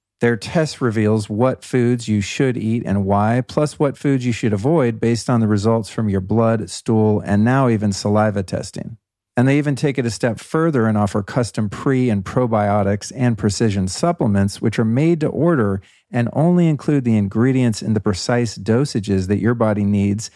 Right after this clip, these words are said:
and nothing that it doesn't need based on your results. This is truly an awesome innovation.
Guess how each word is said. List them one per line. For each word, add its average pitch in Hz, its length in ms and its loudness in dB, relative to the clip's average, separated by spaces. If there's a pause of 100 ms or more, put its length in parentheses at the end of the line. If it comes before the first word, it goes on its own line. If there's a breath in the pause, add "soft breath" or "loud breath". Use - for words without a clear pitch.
(220 soft breath)
and 113 140 2
nothing 117 300 2
that 107 140 2
it - 180 -4
doesn't 147 360 0
need 98 420 -2
based 110 300 0
on 104 120 2
your 104 160 4
results. 95 560 0 (340 soft breath)
This 123 280 0
is 113 240 0
truly 113 580 0
an 98 140 2
awesome 98 560 0
innovation. 90 720 -2